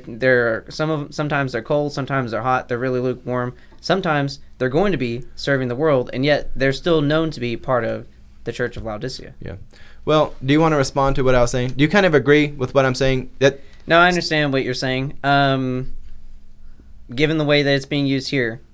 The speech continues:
Speaker 1: yeah, I agree with you. That's what I'm saying,
Speaker 2: Okay.
Speaker 1: though, is that,
Speaker 2: Okay.
Speaker 1: like, you can be on the fence about something in the last days, but to be on the fence about who you,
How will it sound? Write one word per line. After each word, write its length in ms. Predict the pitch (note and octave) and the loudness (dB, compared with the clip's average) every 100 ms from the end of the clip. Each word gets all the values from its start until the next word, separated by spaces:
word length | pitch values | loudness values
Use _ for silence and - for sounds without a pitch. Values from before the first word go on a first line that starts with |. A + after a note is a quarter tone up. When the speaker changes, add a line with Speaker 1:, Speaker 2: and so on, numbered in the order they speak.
| - | -2
Speaker 1:
yeah, 180 | B2+ | -2
I 60 | G#2+ | -2
agree 240 | G#2+ A#2 | -4 -6
with 140 | G#2+ - | -8 -10
you. 80 | G#2 | -10
That's 200 | A#2 - | -8 -8
what 80 | |
I'm 80 | A2+ | -10
saying, 180 | G#2+ B2+ | -2 0
Speaker 2:
Okay. 120 | G#2+ | 0
Speaker 1:
though, 80 | A2 | 0
is 100 | A2+ | -2
that, 60 | B2 | -2
Speaker 2:
Okay. 80 | A#2+ | -2
Speaker 1:
like, 160 | A#2 | -4
you 80 | C#3 | -4
can 140 | D3+ | -2
be 120 | D3+ D3 | -2 0
on 100 | C#3+ | 0
the 80 | B2+ | -2
fence 280 | C#3+ C#3+ C3+ | -4 -4 -2
about 240 | B2 A2+ | -2 -2
something 340 | C3+ B2+ B2 | -4 -6 -6
in 140 | B2 A#2+ | -4 -4
the 260 | A2+ G#2+ - | -4 -6 -4
last 340 | C3 C3 B2 | -2 0 -2
days, 460 | C3+ C3+ A2 G#2 - - - - | -2 0 -2 -8 -14 -20 -18 -8
but 180 | C3+ B2+ | -2 -2
to 60 | - | -2
be 260 | C3+ C#3+ C#3 | 0 0 2
on 180 | C#3 C#3 | 2 2
the 60 | |
fence 240 | B2 C#3 - | 2 -2 0
about 300 | A#2+ A#2+ B2 | 0 0 -2
who 80 | |
you, 120 | C#3+ | -2